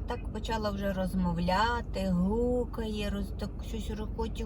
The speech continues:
хоче гукати. Бутилочку стала брати легше, лиш головне не забувати їй давати бутилочку. А мамі, звичайно, легше без бутилочки.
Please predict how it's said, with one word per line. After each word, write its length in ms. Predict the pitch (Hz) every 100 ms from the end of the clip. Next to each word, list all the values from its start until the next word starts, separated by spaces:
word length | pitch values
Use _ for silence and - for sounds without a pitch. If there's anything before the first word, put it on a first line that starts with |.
| -
хоче 280 | 226 226 226
гукати. 800 | 208 220 269 269 240 240 233 208 - - - - - - - - - - - - - - - - -
Бутилочку 960 | 202 254 - 269 277 254 - - 220 214 - - - - - - - - - -
стала 380 | - 254 254
брати 380 | 220 220 233 226
легше, 580 | 190 190 170 - 226 226 - - - - - 190
лиш 120 | 185
головне 400 | 220 226 233 254
не 140 | 247
забувати 520 | 233 226 233 254 247
їй 220 | 240 240 226
давати 560 | 240 254 247 - 156 - - - - - - - - - - - - - - - -
бутилочку. 680 | 254 285 277 277 170 254 -
А 60 | 175
мамі, 320 | 190 214 214
звичайно, 540 | 196 208 240 240 214
легше 360 | 190 185 180 185
без 200 | 170 175
бутилочки. 720 | 170 175 190 202 214 - -